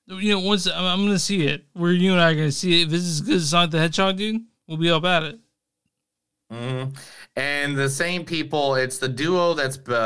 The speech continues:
Speaker 2: behind, uh, Teen Titans Go, Teen Titans Go, the movie,
Speaker 1: Mm.
Speaker 2: the Lego movie, the Lego Movie
Speaker 1: Yeah.
Speaker 2: two, the second part, Mi-, uh, Minions, The Rise of Gru,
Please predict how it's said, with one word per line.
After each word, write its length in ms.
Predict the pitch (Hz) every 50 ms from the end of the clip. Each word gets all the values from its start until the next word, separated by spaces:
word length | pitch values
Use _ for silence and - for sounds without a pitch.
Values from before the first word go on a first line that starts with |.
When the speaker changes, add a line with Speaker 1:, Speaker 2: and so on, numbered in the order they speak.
| 110 107
Speaker 2:
behind, 640 | 101 117 113 113 131 127 123 120 120 117 113 107 104
uh, 360 | 107 104 101 101 101 98 98
Teen 280 | 98 - - 139 135 139
Titans 440 | 139 151 143 139 113 127 123 - -
Go, 520 | - 135 127 127 135 139 139 143 143 147 - - - - _ _
Teen 220 | - - 135 131
Titans 320 | 131 139 135 135 - 113 107
Go, 180 | - 123 113
the 100 | 107 107
movie, 640 | 107 120 143 156 165 156 131 117 104 90 92 95 107 107
Speaker 1:
Mm. 200 | 151 151 139 127 -
Speaker 2:
the 80 | - 104
Lego 400 | 107 131 156 180 190 156 147 120
movie, 460 | 104 101 95 92 80 90 95 101 117
the 120 | 127 120
Lego 300 | 113 110 127 135 143 156
Movie 340 | 143 143 143 135 135 127 131 -
Speaker 1:
Yeah. 260 | 160 165 170 135 113
Speaker 2:
two, 260 | 101 101 107 127 131 - - - - - - -
the 100 | - 101
second 340 | - - 143 131 139 123 110
part, 400 | 117 123 107 107 113 113 - -
Mi-, 320 | 107 131 143 160 165 160 -
uh, 300 | 127 127 127 120 120 120
Minions, 580 | 127 139 156 165 151 139 139 107 110 113 113
The 140 | - 113 104
Rise 320 | 104 117 120 120 120 110 113
of 140 | 104 95
Gru, 460 | 98 120 123 123 110 95 87 85 98